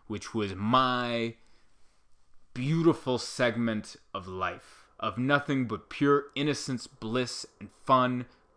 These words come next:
good times. I don't remember any bad times in the nineties. Ah, my grandma died. That was a day.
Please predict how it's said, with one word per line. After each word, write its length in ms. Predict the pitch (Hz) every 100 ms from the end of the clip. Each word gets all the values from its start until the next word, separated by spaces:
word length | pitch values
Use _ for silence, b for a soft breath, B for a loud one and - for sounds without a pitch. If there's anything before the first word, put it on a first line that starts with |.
| -
good 260 | 139 113
times. 680 | - 110 104 87 - - - _ -
I 80 |
don't 220 | 135 180 208
remember 520 | 160 147 147 143 -
any 240 | 131 135 139
bad 360 | 120 101 110
times 400 | 107 98 95 104
in 100 | 117
the 40 | 120
nineties. 540 | 127 143 117 82 - b b b b b b b b _ _ -
Ah, 120 | 247
my 120 | 165
grandma 420 | 139 160 156 131 85
died. 300 | 90 - - _ _ _
That 140 | 151
was 140 | 190 123
a 60 | 104
day. 360 | 95 87 113